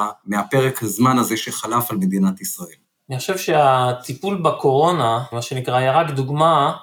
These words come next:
Speaker 2: למה שהשלטון המקומי יודע לעשות קצת יותר טוב מהשלטון המרכזי. בעצם ברגע שהעבירו לנו את הסמכויות, גם בטיפול באוכלוסייה וגם בנושא של הבדיקות,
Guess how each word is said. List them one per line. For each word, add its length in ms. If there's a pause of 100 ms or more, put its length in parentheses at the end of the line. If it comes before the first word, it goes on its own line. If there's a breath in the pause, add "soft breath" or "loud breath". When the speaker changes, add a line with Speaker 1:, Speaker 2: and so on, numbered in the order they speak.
(220)
Speaker 2:
למה 240
שהשלטון 560
המקומי 540
יודע 320
לעשות 500
קצת 360
יותר 280
טוב 220
מהשלטון 460
המרכזי. 600 (240)
בעצם 420
ברגע 260
שהעבירו 460
לנו 200
את 80
הסמכויות, 1000
גם 380
בטיפול 800
באוכלוסייה 920 (120)
וגם 520
בנושא 420
של 200
הבדיקות, 720